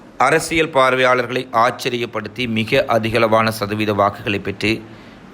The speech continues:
அந்த தேர்தலில் முன்னிலை பிடித்தார். இரண்டாயிரத்தி பத்தொன்பதாம் ஆண்டில் அயதுல்லா அல் கமேனி அவரை நீதித்துறையின் சக்தி வாய்ந்த பதவிக்கு நியமிக்கப்பட்டார். அவர் ஜூன் இரண்டாயிரத்தி இருபத்தி ஓராம் ஆண்டில் ஈரான் ஜனாதிபதியாக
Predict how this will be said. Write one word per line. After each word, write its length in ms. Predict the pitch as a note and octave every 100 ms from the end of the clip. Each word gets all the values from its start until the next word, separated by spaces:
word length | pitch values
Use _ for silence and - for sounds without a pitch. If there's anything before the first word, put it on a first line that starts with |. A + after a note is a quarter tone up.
| -
அந்த 240 | A#2 A#2
தேர்தலில் 600 | A2+ A#2+ A2 A2 A2+ B2+ -
முன்னிலை 320 | G#2+ G#2 G#2
பிடித்தார். 640 | G2+ F#2 E2 D#2 - - - - - - - - -
இரண்டாயிரத்தி 580 | B2 B2 B2 B2 A#2 B2
பத்தொன்பதாம் 560 | A2+ A2 A#2 A2+ A2 A2
ஆண்டில் 320 | G#2+ A2 C3+ -
அயதுல்லா 500 | A2+ A2 A2+ A2 A2
அல் 140 | G#2 G2+
கமேனி 440 | A2 G#2+ A2 A#2+
அவரை 200 | A2 G#2
நீதித்துறையின் 680 | G2+ G#2 G#2+ G#2 A2 A2 B2+ - - - -
சக்தி 520 | - - G3+ - D3+
வாய்ந்த 300 | B2+ A#2+ A2+
பதவிக்கு 420 | A2+ G#2 G#2 A2
நியமிக்கப்பட்டார். 760 | G#2 G#2 G2 G2+ - - E2+ - - - - - - - - -
அவர் 280 | A#2+ C3+ C3
ஜூன் 220 | B2+ C3+
இரண்டாயிரத்தி 680 | - A2 A#2 B2+ B2+ B2 B2
இருபத்தி 360 | A2+ A2+ -
ஓராம் 260 | A2 G#2 G#2
ஆண்டில் 320 | G#2 A2 B2 -
ஈரான் 360 | A2 A2 A2 A2
ஜனாதிபதியாக 760 | G2 G#2 G#2+ G#2+ G#2 G#2+ G#2